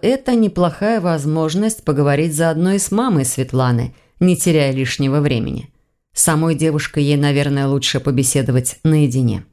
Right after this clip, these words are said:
Если она не совсем адекватна, двое незнакомых людей могут сильно напугать её. «Вань, поговоришь с Евгенией Николаевной?» попросила она. «А я со Светланой».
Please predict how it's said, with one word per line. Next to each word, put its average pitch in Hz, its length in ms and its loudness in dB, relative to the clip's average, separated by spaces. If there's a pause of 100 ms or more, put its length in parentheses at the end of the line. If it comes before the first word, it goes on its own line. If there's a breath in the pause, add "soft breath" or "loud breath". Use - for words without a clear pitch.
(680)
Если 220 340 2
она 208 320 2
не 202 100 0
совсем 202 400 0
адекватна, 131 800 -2 (300 soft breath)
двое 202 280 2
незнакомых 180 640 0
людей 165 340 2
могут 165 320 0
сильно 151 320 2
напугать 170 540 -2
её. 107 220 -2 (1500)
«Вань, 185 320 2 (320)
поговоришь 233 500 0
с - 60 -4
Евгенией 165 420 2
Николаевной?» 151 640 -2 (160)
попросила 131 560 0
она. 127 320 -2 (140)
«А 185 100 0
я 262 100 2
со 190 120 0
Светланой». 151 680 0